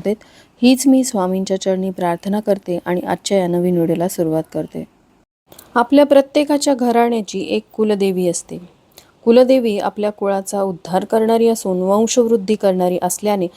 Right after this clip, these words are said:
प्रत्येकाने रोज आपल्या कुलदेवीचा देवघरामध्ये टाक असेल, मूर्ती असेल, फोटो असेल, तर त्याची नित्यनेमाने पूजा करावी. त्याने ती आपल्या परिवारावरती खुश राहून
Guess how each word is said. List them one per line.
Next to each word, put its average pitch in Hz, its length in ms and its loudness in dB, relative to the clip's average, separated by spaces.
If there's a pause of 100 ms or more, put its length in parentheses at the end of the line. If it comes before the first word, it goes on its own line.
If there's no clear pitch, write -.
(260)
प्रत्येकाने 226 680 2
रोज 208 240 0
आपल्या 190 280 -2
कुलदेवीचा 196 760 -4
देवघरामध्ये 180 760 0 (100)
टाक 196 260 2
असेल, 196 300 -4
मूर्ती 202 380 0
असेल, 208 340 0
फोटो 202 320 -2
असेल, 180 260 -2 (400)
तर 214 80 4
त्याची 226 360 2
नित्यनेमाने 202 720 0
पूजा 180 340 -2
करावी. 165 380 -4 (420)
त्याने 233 220 4
ती 247 220 -2
आपल्या 220 320 -2
परिवारावरती 202 880 0
खुश 226 340 0
राहून 202 260 0